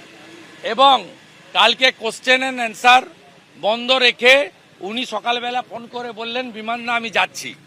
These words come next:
সঙ্গে সঙ্গে বিমান দা প্রশ্নোত্তর পর্ব বন্ধ করে দিলেন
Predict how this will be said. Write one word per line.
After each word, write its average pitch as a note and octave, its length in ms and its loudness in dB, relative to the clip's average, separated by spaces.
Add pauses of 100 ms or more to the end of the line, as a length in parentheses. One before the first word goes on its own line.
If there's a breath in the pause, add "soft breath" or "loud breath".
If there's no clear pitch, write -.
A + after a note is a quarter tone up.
(1040)
সঙ্গে A#3+ 340 -2
সঙ্গে C4 340 0
বিমান A#3 400 -4
দা C4 320 6 (480)
প্রশ্নোত্তর A3+ 580 -8
পর্ব A#3+ 300 -6
বন্ধ G#3 280 -8
করে D#3+ 220 -12
দিলেন G#2 220 -20